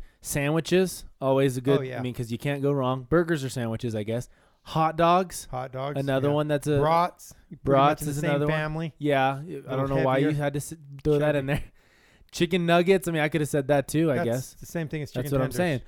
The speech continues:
Speaker 1: Hot wings. We didn't even mention hot wings, but they get messy, and I love 'em,
Speaker 2: And
Speaker 1: but
Speaker 2: there's no napkins. Yeah, it's,
Speaker 1: Wait,
Speaker 2: it's
Speaker 1: th-, there's, why is there no
Speaker 2: ribs.
Speaker 1: napkins?
Speaker 2: I don't know. You're saying it gets messy. So what? You clean 'em off.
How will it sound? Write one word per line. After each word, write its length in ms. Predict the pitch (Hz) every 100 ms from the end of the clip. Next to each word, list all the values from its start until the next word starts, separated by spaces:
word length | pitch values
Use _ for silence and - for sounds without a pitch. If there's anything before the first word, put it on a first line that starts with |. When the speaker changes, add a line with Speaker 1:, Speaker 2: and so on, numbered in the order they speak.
| _
Speaker 1:
Hot 400 | - - 165 165
wings. 400 | 175 185 202 180
We 80 | 156
didn't 200 | 147 170
even 180 | 180 160
mention 320 | 156 160 165
hot 260 | 147 156 160
wings, 380 | 151 139 147 - - -
but 120 | 131
they 140 | 120 135
get 180 | 175 160
messy, 540 | 160 156 - 160 151 - _ _
and 520 | 147 139 135 131 135 147
I 120 | 135
love 260 | 143 135 131
'em, 140 | 139
Speaker 2:
And 80 | 139
Speaker 1:
but 60 | 123
Speaker 2:
there's 120 | 120
no 140 | 160
napkins. 580 | 147 151 147 - 143 123
Yeah, 220 | 131 120
it's, 260 | 117 113 -
Speaker 1:
Wait, 200 | 156 143
Speaker 2:
it's 80 | 135
Speaker 1:
th-, 180 | 147
there's, 320 | 147 147 131 -
why 160 | 135
is 80 | 160
there 100 | 151
no 100 | 170
Speaker 2:
ribs. 100 | 180
Speaker 1:
napkins? 600 | 180 175 - 123 117 - - -
Speaker 2:
I 80 |
don't 120 | 185 226
know. 80 |
You're 180 | 220 165
saying 160 | 175 160
it 40 | 143
gets 180 | 151
messy. 460 | 143 151 185 - 127
So 240 | - 151
what? 300 | 160 180 147 110
You 160 | 123 -
clean 240 | - 147
'em 100 | 151
off. 240 | 147 165